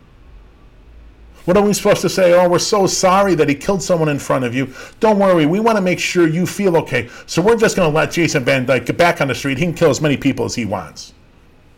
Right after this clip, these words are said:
They committed a crime. Their job is to stop people from committing a crime.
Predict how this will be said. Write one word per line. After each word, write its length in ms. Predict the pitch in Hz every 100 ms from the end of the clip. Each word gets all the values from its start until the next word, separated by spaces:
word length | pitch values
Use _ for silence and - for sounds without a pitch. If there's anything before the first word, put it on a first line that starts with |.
| _ _ _ _ - - -
They 220 | - 156 196
committed 400 | 190 190 175 156
a 60 |
crime. 480 | - 165 135 98 78 - -
Their 240 | 131 190
job 480 | 185 156 151 214 233
is 160 | 147 -
to 80 |
stop 320 | 117 - 175 -
people 280 | 165 165
from 160 | - 143
committing 360 | - 127 120 113
a 60 |
crime. 340 | - 92 69